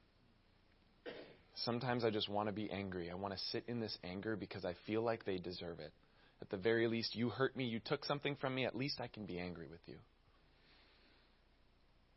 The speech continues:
Forgiveness is not a result of someone saying sorry, but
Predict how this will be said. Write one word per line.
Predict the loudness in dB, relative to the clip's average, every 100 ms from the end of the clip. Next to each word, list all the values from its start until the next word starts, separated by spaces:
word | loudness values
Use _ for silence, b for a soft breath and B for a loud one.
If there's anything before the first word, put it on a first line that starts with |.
| _ -20 -20 -20 -20 -20 -20 -4
Forgiveness | 0 4 6 6 4 2
is | 4
not | 6 8
a |
result | 8 8 6 6
of | 2
someone | 2 2 2 0
saying | 0 0 0
sorry, | 2 4 4 2
but | -2